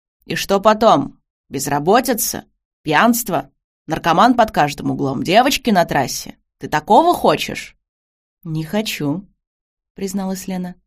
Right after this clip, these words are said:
"Тогда иди и работай". Ну и как после этого отказываться от места, возвращать аванс?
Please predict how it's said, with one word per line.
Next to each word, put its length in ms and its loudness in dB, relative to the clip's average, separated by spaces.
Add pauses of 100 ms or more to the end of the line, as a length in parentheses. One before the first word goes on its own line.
(280)
"Тогда 300 4
иди 220 4
и 20 4
работай". 680 4 (580)
Ну 120 -6
и 80 -2
как 300 -4
после 340 -4
этого 280 -4
отказываться 640 -6
от 200 -14
места, 380 -10 (140)
возвращать 640 -6
аванс? 500 -8